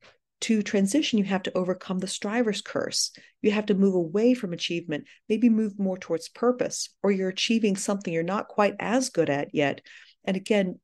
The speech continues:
Arthur Brooks calls this jumping to the second curve. So we leave this linear path of something we've achieved very well,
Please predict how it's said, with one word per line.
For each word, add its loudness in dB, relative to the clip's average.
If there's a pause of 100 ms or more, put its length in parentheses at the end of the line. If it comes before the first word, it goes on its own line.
Arthur -2
Brooks -6
calls -4
this -4
jumping 0
to -6
the -2
second -4
curve. -2 (320)
So 0
we 2
leave 2
this 0
linear 2
path -4
of 0
something -2
we've -4
achieved -4
very 4
well, 0